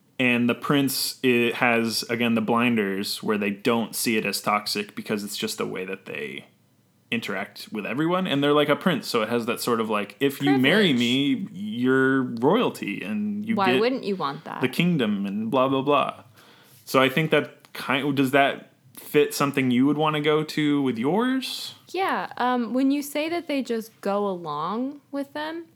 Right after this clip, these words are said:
Speaker 2: are they adventuring? Have they been brought into, like, the kingdom and they're just, like, hanging out?
Speaker 1: Could
Speaker 2: Like,
Speaker 1: be
Speaker 2: they have a
Speaker 1: whatever.
Speaker 2: place to
Speaker 1: I think
Speaker 2: stay?
Speaker 1: kingdom makes sense.
Speaker 2: I think so too. Um, I also kind of like the idea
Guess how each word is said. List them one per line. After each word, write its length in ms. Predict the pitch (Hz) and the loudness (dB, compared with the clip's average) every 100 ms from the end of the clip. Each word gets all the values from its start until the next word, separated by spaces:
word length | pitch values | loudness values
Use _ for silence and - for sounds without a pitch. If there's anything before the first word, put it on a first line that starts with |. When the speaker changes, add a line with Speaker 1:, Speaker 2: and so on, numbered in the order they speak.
| - | -6
Speaker 2:
are 160 | - 226 | 0 0
they 240 | 202 196 | 0 -2
adventuring? 1000 | 180 165 165 175 254 - 359 359 370 381 381 _ | -4 -8 -8 -4 -4 -4 -6 -6 -4 -8 -10 _
Have 180 | - 208 | -2 0
they 120 | 202 | 0
been 200 | 190 185 | 0 -2
brought 260 | 180 185 202 | -2 -2 -2
into, 380 | 214 208 - 208 | -2 -2 -2 -4
like, 320 | 185 180 - | -4 -6 -8
the 100 | 180 | -10
kingdom 960 | - - 214 254 269 311 320 320 330 330 - | -10 -4 -2 0 0 -2 -4 -6 -10 -12 -6
and 180 | 202 196 | -2 0
they're 140 | 190 | 0
just, 260 | 190 190 - | -2 -6 -4
like, 320 | 175 - - - | -4 -4 -16 -16
hanging 400 | - 190 185 170 | -6 -4 -4 -4
out? 160 | 190 | 0
Speaker 1:
Could 140 | 233 202 | 4 6
Speaker 2:
Like, 80 | |
Speaker 1:
be 80 | 220 | 6
Speaker 2:
they 60 | 254 | 6
have 80 | 202 | 6
a 20 | |
Speaker 1:
whatever. 340 | 170 170 135 92 | 6 4 4 2
Speaker 2:
place 120 | - | 0
to 100 | - | -2
Speaker 1:
I 40 | 160 | 0
think 220 | - 233 | 4 4
Speaker 2:
stay? 160 | 175 233 | 2 2
Speaker 1:
kingdom 440 | 269 190 214 208 | 4 6 6 6
makes 240 | 180 180 | 4 0
sense. 640 | - 123 156 196 - - - | -2 0 0 -2 -4 -6 -2
Speaker 2:
I 60 | 233 | -2
think 200 | 277 - | -2 -4
so 160 | 262 | -4
too. 520 | 247 - 160 180 254 - - | -4 -6 -6 -4 -8 -10 -6
Um, 200 | 208 202 202 | -2 -2 -2
I 80 | 220 | 0
also 380 | - 247 - 311 | 0 0 -6 -12
kind 540 | - - 226 240 302 | -12 -10 -4 -2 -2
of 140 | 269 | -4
like 320 | 202 185 214 - | -2 -4 -4 -6
the 100 | 202 | -4
idea 800 | 175 170 - 170 165 156 151 | -6 -8 -12 -8 -6 -6 -8